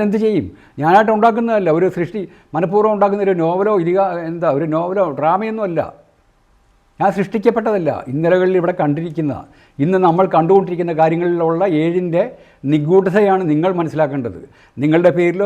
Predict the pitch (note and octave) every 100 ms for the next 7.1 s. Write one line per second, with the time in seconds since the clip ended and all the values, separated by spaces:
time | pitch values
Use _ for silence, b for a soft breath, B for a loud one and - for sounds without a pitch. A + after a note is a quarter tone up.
0 | D#3 D3+ E3 E3+ E3 D#3+ D#3 E3+ D#3+ F3
1 | D#3+ D#3+ E3 D#3 D#3+ F3 D#3+ D#3 D#3 D3+
2 | D3 F3+ F#3 F3 E3 E3+ F#3+ E3 D#3+ G3
3 | b b b C3 D3+ F3+ D#3+ D#3+ - C3+
4 | C#3+ - C#3 B2 A#2+ D#2 - - _ _
5 | _ _ _ _ _ _ B2+ C#3+ D#3 D#3+
6 | D3+ D#3 D3 D3 A#2+ B2 G#2+ F#2 C#3 D#3+
7 | E3+